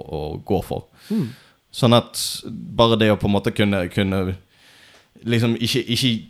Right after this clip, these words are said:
Speaker 1: ikke for mye medynk, ikke for mye sånn, ah. Nei, heller liksom prøve å holde det normale, og prøve å, å, å,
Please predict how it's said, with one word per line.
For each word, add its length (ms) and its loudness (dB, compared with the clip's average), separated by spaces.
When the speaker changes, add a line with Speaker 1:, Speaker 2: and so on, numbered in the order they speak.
Speaker 1:
ikke 100 -2
for 220 2
mye 160 4
medynk, 560 2
ikke 180 -4
for 240 4
mye 240 2
sånn, 200 -2
ah. 480 -2
Nei, 120 4
heller 240 4
liksom 240 2
prøve 300 4
å 20 -2
holde 240 4
det 160 2
normale, 460 2
og 160 -6
prøve 240 0
å, 80 -2
å, 200 -2
å, 200 -2